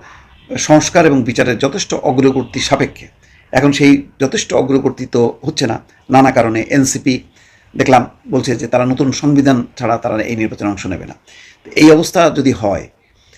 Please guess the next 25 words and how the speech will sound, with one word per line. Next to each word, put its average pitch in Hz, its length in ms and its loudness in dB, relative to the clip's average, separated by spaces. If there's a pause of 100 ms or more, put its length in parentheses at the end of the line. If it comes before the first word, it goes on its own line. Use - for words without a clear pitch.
(180)
তাহলে, 131 440 4 (200)
আহ, 117 320 -4 (460)
বেশ - 460 -4 (140)
বিষয়টা 143 320 -2
কঠিন 156 220 2
হয়ে 135 100 4
দাঁড়াবে। 104 280 0 (380)
আনুপাতিক 139 460 2
নির্বাচনটা 123 760 0
সহ 120 260 -2
অন্যান্য 117 360 0
নানান 123 400 2
বিষয়, 123 280 -2
আহ, - 460 -8
একটার 117 280 -4
পর 113 140 -4
একটা 107 200 -2
আসছে 110 240 -4
সামনে, 98 300 -8 (320)
সেগুলি 131 440 2
কখ-, 123 300 2
কবে 131 240 0
নি-, 139 120 -2 (160)
মীমাংসা 123 360 0
হবে, 110 180 -2